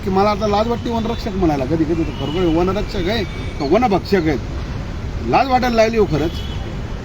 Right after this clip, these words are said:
तर अशी विनंती आहे की हे झाडं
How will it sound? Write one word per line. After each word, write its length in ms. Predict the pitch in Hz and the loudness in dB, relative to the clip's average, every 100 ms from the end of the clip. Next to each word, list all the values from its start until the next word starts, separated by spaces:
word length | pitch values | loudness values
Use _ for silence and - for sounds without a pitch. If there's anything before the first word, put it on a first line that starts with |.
| - - - - | -8 -8 -8 -4
तर 120 | 190 | 2
अशी 420 | 214 220 214 220 240 | 6 6 6 2 0
विनंती 460 | 220 233 208 247 | 2 2 2 2
आहे 140 | 190 190 - - - - - - - - - - - - - - | 2 0 -4 -6 -6 -6 -8 -8 -8 -8 -8 -6 -6 -8 -8 -2
की 340 | 190 220 220 | 2 2 2
हे 220 | 214 180 185 | 6 6 6
झाडं 460 | 160 165 180 190 | 4 4 4 4